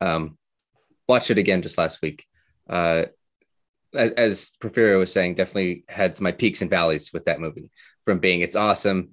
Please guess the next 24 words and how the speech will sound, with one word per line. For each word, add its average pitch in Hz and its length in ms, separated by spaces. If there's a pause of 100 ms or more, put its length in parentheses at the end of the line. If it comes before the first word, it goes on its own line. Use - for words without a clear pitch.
to 95 80
being, 87 240
you 85 60
know, 78 100
twenty 85 340
and 82 120
saying, 78 200
you 64 60
know, 62 100
"This 117 200
is - 100
trash," - 520 (220)
<laughs> - 140
to, - 240
to 160 260
being 156 200
a - 20
little 135 180
older 127 200
now 123 200
and 120 80
being 120 140
like, 120 160
"Actually, 302 420